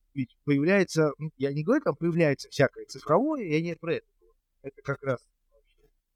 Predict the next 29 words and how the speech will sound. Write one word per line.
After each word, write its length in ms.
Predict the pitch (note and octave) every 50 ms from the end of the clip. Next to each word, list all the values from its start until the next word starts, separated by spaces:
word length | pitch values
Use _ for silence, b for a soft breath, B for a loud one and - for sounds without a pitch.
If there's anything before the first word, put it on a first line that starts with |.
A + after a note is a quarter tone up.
| _ _ _
не 60 | -
важно. 200 | G#2 F2 _ _ _ _ _ _ _ _ _ _ _ _ -
Но 120 | C3 D#3
вот 160 | F#3 F3+ F3 _
мы 140 | - D3+ D3+
говорим, 340 | - B2 C3 B2+ A2+ G#2+ G2+ _
а 140 | - A#2+ B2
неплохо 560 | C3+ C#3 C#3+ - _ - C#4 - - - F#4+ -
бы 80 | C#3
сделать 300 | - - D#3+ G3 G#3+ G3+
гражданское, 580 | - C3 C3 B2 C3 D#3+ E3+ D3+ - - C#3 B2+
вот 160 | C#3+ D3 - -
вы 120 | B2+ C#3
знаете, 300 | C3 C3 D3 C#3+ C#3 _ _ _
наверное, 320 | _ - - - _ _
что 180 | _ _ _ - _
мы 80 | _ _ _
теорию 320 | B2+ B2+ C3 C3 A#2 A2 _
права 440 | - C3 D3 D#3 D3+ C3+ A#2+ A#2
разбили 440 | A2+ G#2 G2+ _ _ - - B2+ A#2+
на 80 | B2+ B2+
четыре, 360 | - - - - C3+ C#3 B2+
вот 160 | A2+ A2+ -
будет 180 | - B2 A#2 _ _ -
три 180 | C3+ D3+ G#3+
предмета, 460 | A3+ - D3 C3 A#2+ A2+ G#2+ - - G2+
будет 180 | C#3 D3 _
четыре 320 | - - _ - B2+ G#2+ -
предмета. 260 | _ _ D4+ _